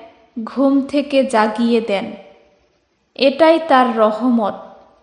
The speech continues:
এটাই আল্লাহর ভালোবাসা। তুমি যদি এক মুহূর্তের জন্য ভাবো, "আমি অনেক খারাপ", তাহলে মনে রেখো,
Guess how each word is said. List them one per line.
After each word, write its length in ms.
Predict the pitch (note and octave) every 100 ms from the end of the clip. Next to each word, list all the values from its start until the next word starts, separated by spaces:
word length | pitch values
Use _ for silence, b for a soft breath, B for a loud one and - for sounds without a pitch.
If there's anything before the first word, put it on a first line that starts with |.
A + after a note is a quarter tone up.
| _ _ _ _
এটাই 480 | - A#3+ A#3+ C4+ C4+
আল্লাহর 680 | - A#3 A3+ A#3 B3 A#3+ B3
ভালোবাসা। 840 | A#3 A3 G#3 G#3 G#3 G#3+ - A3 - - - _ _ _ _ _
তুমি 300 | D4 C#4+ D4+
যদি 320 | D4+ D4+ D4 D4+
এক 300 | - A3+ A#3+
মুহূর্তের 800 | B3 A#3+ B3 D4+ D4 - D#4+ D4+
জন্য 520 | B3 C#4 C4+ C#4 C#4+ B3
ভাবো, 540 | A3 A3 A3 A#3+ G3+ - B B B _ _ -
"আমি 360 | C#4 D4 D#4+ D4+
অনেক 340 | C4 D4+ F4 -
খারাপ", 420 | - B3+ G#3+ G3 - - - - _ - _ _ _
তাহলে 480 | - G#3+ A#3 C4+ C#4
মনে 380 | B3+ A3 A3+ B3
রেখো, 460 | C4 C4 - A#3